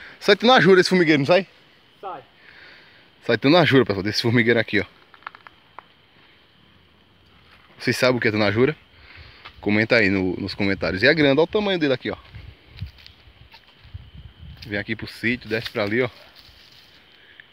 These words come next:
Speaker 1: Isso é tudo só um formigueiro.
Speaker 2: Bora.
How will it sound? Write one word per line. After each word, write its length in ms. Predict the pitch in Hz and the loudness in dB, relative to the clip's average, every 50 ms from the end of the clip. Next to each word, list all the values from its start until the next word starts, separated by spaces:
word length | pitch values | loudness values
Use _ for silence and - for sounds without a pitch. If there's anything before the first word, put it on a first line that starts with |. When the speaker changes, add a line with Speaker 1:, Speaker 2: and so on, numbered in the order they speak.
| _ _ - - | _ _ -20 -14
Speaker 1:
Isso 100 | - 110 | -14 -14
é 40 | |
tudo 380 | 104 - - 120 131 135 139 139 | -12 -8 -6 -6 -6 -6 -6 -10
só 480 | - - - 123 123 131 135 147 - - _ _ _ _ _ - | -12 -8 -4 -2 -2 0 0 -2 -4 -8 _ _ _ _ _ -12
um 80 | - 120 | -12 -10
formigueiro. 500 | - - 127 135 160 151 131 113 98 90 - - - - - - - - - _ _ - _ - _ _ _ _ _ _ _ _ - - _ - - - - - _ _ _ _ - - _ _ _ _ _ _ _ _ _ _ _ _ _ _ _ _ - - _ _ _ _ - _ _ _ _ _ _ _ _ _ _ _ _ _ _ - _ _ _ _ _ _ _ - - _ _ _ _ _ _ _ _ _ _ _ | -6 -4 -2 -2 0 2 2 2 2 0 -2 -14 -20 -20 -20 -20 -20 -20 -20 _ _ -20 _ -20 _ _ _ _ _ _ _ _ -20 -20 _ -20 -20 -20 -20 -20 _ _ _ _ -20 -20 _ _ _ _ _ _ _ _ _ _ _ _ _ _ _ _ -20 -20 _ _ _ _ -20 _ _ _ _ _ _ _ _ _ _ _ _ _ _ -20 _ _ _ _ _ _ _ -20 -20 _ _ _ _ _ _ _ _ _ _ _
Speaker 2:
Bora. 160 | - 135 151 | -20 -20 -20